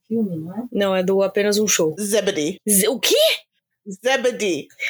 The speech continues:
Speaker 2: Zebedee.
Speaker 3: É o
Speaker 2: Zebediah.
Speaker 3: vers-, é a versão em inglês do
Speaker 2: É o
Speaker 3: Zebediah.
Speaker 2: Z-, é o Jebedaia.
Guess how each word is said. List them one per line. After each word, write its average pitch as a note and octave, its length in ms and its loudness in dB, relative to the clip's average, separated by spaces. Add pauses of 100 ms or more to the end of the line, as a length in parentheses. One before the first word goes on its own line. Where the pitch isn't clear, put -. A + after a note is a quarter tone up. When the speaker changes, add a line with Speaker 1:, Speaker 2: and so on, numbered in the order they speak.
(200)
Speaker 2:
Zebedee. A3 720 0
Speaker 3:
É F#3+ 80 2
o F#3+ 640 2
Speaker 2:
Zebediah. F#3 300 4 (100)
Speaker 3:
vers-, F3+ 260 2
é G3 60 2
a F#3+ 140 2
versão G3+ 280 2
em G#3 60 0
inglês F#3+ 300 2
do G3+ 60 -4
Speaker 2:
É - 20 0
o - 20 0
Speaker 3:
Zebediah. F#3 720 2
Speaker 2:
Z-, F#3+ 340 2
é G3+ 120 2
o G3+ 540 0
Jebedaia. G3 800 0